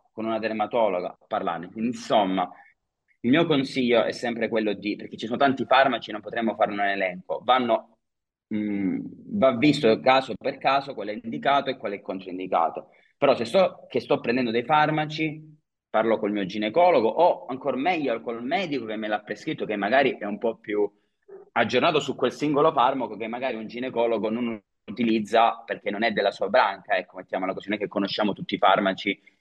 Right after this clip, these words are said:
come il bugiardino, diciamo, ognuno c'ha i suoi farmaci. Quindi chiedo al mio psichiatra di fiducia,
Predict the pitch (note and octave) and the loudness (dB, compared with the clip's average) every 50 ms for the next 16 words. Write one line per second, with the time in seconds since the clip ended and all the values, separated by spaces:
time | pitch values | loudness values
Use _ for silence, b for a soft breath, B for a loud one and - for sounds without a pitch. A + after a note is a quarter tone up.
0 | b b _ - - G#2+ G2+ G#2 G#2+ - A2+ G2+ G2 G#2+ F#2 A2 G#2+ G2+ F#2+ G2+ | b b _ 0 2 4 4 4 4 2 4 4 6 6 6 4 4 2 4 4
1 | G#2 G2 G2 G2 F#2 F#2+ F#2 G#2+ G#2 F#2+ F#2 F2+ F#2 F2 F2 - - G2+ A#2+ B2 | 4 6 6 4 2 2 2 4 4 6 6 4 2 -2 -4 -6 -6 -4 -2 -2
2 | A2 G#2 A2 A2 G#2+ - - G2+ F#2 - G2+ F#2 - G2+ F2 E2 E2 E2 - - | -2 -2 -2 -4 -6 -6 -6 -8 -6 -6 -6 -4 -2 0 0 0 -2 -4 -6 -8
3 | - G#2+ G#2+ A2 G#2 F#2 F2+ C#3+ C#3+ C3 G#2+ A2 - A#2+ D#3 D#3 - - - _ | -8 -4 -2 -2 -2 0 2 4 4 6 6 6 6 6 4 2 -2 -12 -20 _
4 | _ _ _ _ _ _ _ - A2 A#2 B2 A#2 A#2 - - D3+ C3+ C3+ C#3+ C#3+ | _ _ _ _ _ _ _ -4 -2 0 0 -2 -4 -8 -8 -6 0 2 2 4
5 | B2 D3 C#3 C#3+ C3 D3 C#3 D3 D3+ D3 C3+ - - - - | 4 2 2 2 0 0 -2 0 0 -2 -2 -4 -6 -14 -16